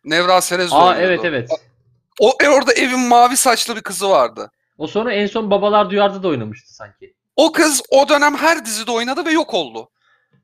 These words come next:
Speaker 2: Tamam, o, e, bilenler adını artık bir şekilde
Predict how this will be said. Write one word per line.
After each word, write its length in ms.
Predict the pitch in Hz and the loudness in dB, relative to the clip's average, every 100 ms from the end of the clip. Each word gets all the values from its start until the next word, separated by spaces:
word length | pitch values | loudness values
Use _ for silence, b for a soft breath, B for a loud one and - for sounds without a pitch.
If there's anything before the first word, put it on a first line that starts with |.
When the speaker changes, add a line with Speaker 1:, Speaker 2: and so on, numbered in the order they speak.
| _ | _
Speaker 2:
Tamam, 320 | 190 208 180 | -2 -2 0
o, 220 | 214 214 - | -2 -2 -2
e, 540 | 156 165 165 170 165 151 | 0 2 2 0 -4 -2
bilenler 380 | 196 196 202 196 | 0 0 0 -2
adını 440 | 185 202 208 - _ 156 | -2 -4 -6 -10 _ -6
artık 400 | 165 156 _ 170 | -6 -6 _ -12
bir 40 | |
şekilde 400 | 160 143 151 165 | -8 -8 -6 -8